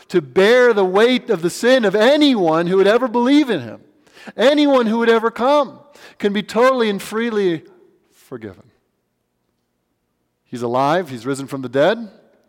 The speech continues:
This reality shapes everything, guys. Look at, look at the text. Look at the very first verse of this letter. "Paul,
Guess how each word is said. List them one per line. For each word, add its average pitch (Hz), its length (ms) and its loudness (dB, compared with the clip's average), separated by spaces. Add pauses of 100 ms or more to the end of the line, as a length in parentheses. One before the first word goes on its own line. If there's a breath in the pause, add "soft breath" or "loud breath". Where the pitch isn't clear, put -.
(1040)
This 160 420 -2
reality 139 680 0
shapes 131 600 -8
everything, 120 500 -8
guys. 107 560 -14 (1400)
Look 165 160 -6
at, 190 180 -4
look 160 140 -8
at 139 80 -8
the 120 40 -18
text. - 440 -14 (800)
Look 170 160 -6
at 147 40 -4
the 139 80 -6
very 160 380 -2
first - 440 -10
verse 131 400 -10
of 120 360 -8
this 120 260 -12
letter. 120 400 -8 (400 soft breath)
"Paul, 175 1000 -2